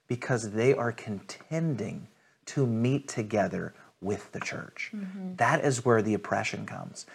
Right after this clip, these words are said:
Speaker 1: That is where the, the enemy wants to stop you,
Speaker 2: Right.
Speaker 1: right? Belief is one thing, and you need that.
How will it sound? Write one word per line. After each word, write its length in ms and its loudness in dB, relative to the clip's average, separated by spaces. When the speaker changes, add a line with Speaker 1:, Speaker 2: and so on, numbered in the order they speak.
Speaker 1:
That 200 12
is 160 6
where 460 6
the, 260 6
the 280 2
enemy 380 8
wants 420 2
to 120 0
stop 720 0
you, 400 -2
Speaker 2:
Right. 100 -2
Speaker 1:
right? 420 2
Belief 380 12
is 160 8
one 260 10
thing, 260 -4
and 140 4
you 100 6
need 360 8
that. 360 -4